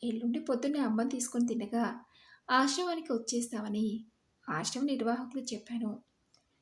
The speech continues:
ఈ లోపల అక్కడి దగ్గరలో ఓ గదిని చూడమని శర్మకు చెప్పి ఇంటికొచ్చేశాను. నా బట్టలు, పుస్తకాలు సర్దుకుని ఆ రాత్రి ఇంటి నుంచి బయలుదేరుతుంటే,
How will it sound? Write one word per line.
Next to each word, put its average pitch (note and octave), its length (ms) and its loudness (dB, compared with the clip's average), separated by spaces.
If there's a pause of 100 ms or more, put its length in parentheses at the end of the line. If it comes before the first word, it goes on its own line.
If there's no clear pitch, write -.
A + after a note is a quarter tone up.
(640)
ఈ G#3 80 4
లోపల A#3+ 640 2 (140)
అక్కడి C#4 300 0
దగ్గరలో C#4+ 440 4
ఓ C#4 260 2
గదిని A#3 200 2
చూడమని A3 640 0 (160)
శర్మకు A3 540 -2
చెప్పి - 480 -2 (140)
ఇంటికొచ్చేశాను. G#3 920 -4 (1700)
నా A3 140 2
బట్టలు, A3+ 640 2 (500)
పుస్తకాలు D#4 500 2
సర్దుకుని A3+ 800 4 (220)
ఆ A#3+ 100 6
రాత్రి - 360 4
ఇంటి D4+ 180 0
నుంచి C#4 160 2
బయలుదేరుతుంటే, A3 840 2